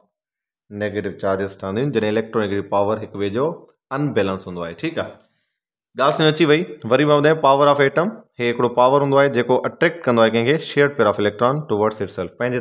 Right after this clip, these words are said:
طرف ڇڪڻ جي ڪوشش ڪندو آهي، ان کي اسان اليڪٽرونيگيٽوٽي ڪائونٽ ڪنداسين. هاڻي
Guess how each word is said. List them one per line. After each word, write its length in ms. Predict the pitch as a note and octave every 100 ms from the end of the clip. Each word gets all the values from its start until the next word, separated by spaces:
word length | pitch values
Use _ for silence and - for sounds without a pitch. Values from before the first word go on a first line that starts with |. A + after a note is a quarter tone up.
| A2
طرف 160 | G2 -
ڇڪڻ 180 | G#2+ A2+
جي 60 | F#2+ G2
ڪوشش 160 | G2+ -
ڪندو 120 | F#2+ G#2
آهي، 80 | B2+
ان 60 | A2+ G#2+
کي 80 | F#2+
اسان 140 | B2+ C#3+
اليڪٽرونيگيٽوٽي 1300 | G#2 G#2 - A#2 D3 - - F#2+ F#2 F#2 F2+ F2+ C3 E3 - _ _ _
ڪائونٽ 180 | F#2 F#2 -
ڪنداسين. 380 | F2 E2+ - - _ _ _ _ _
هاڻي 140 | C3+